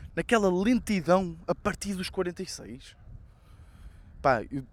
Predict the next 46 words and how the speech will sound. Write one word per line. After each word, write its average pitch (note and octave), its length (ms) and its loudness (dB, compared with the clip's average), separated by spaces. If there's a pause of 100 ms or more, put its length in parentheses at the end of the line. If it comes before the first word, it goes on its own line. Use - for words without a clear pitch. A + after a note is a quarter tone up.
corrijam-me D3+ 460 2
essa D3+ 180 -2
merda, D3 320 0
porque - 220 -12
um A2+ 40 -12
gajo - 240 -12
tem B2 120 -10
mais B2+ 320 -8
que - 100 -20
fazer, F#3 400 -4
não C3 140 -6
é? G#2+ 100 -10 (720)
Ou - 60 -2
seja, F3 320 0 (340)
e F3+ 120 -4
isto F#3+ 120 -2
também G#3 220 2
me G#3 120 0
levou G3+ 220 0
a G3 40 0
pensar, E3+ 440 2
porque - 180 -8
eu C3 80 2
ando C#3+ 120 2
mais F#3 240 2
zen. D3+ 320 4 (380)
Ou - 40 -20
seja, B2 260 -6
eu, A2+ 280 -8
parece D3+ 280 2
que - 80 -4
não, F3+ 300 10
mas A3+ 180 4
eu F3 120 6
ando G#3+ 120 4
mais C4+ 220 4
zen, C3 220 4
malta. G2+ 440 -4 (120)
Falámos C3 340 0
disso G3 220 -4
no G#3+ 80 2
último A3 200 -4
episódio. C3+ 460 -6 (680)
É... F#3 720 8 (1600)
Que A#3+ 160 4
é... G#3 80 -2